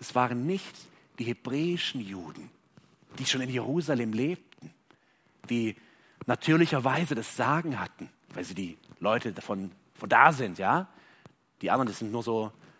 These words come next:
Leute, die dazukamen, neigeschmeckt oder wie man das hier im Schwäbischen sagt. Aber die Gemeinde wählt sieben Männer aus, die alle griechischstämmig sind,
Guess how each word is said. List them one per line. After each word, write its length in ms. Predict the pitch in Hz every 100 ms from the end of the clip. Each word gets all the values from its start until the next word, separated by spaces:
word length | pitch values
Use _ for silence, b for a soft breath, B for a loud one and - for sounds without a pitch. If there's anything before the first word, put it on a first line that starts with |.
| b b b b _
Leute, 300 | - 127 160
die 60 | 165
dazukamen, 560 | 170 - 226 160 135 123
neigeschmeckt 540 | 175 220 - 135 -
oder 140 | 123
wie 60 | 127
man 80 | 135
das 100 | 131
hier 80 | 139
im 60 |
Schwäbischen 420 | 135 131 135 127
sagt. 320 | 131 156 208 - B B -
Aber 460 | 226 294 220 170
die 120 | 185
Gemeinde 680 | 190 180 180 240 302 226 180 123 117
wählt 560 | 190 277 233 170 233 240 - -
sieben 760 | 110 117 170 269 302 285 247 -
Männer 420 | - 196 262 196 135
aus, 280 | 147 208
die 140 | - 208
alle 240 | 247 262
griechischstämmig 880 | 170 214 294 294 208 - 151 143 131
sind, 340 | - 156 220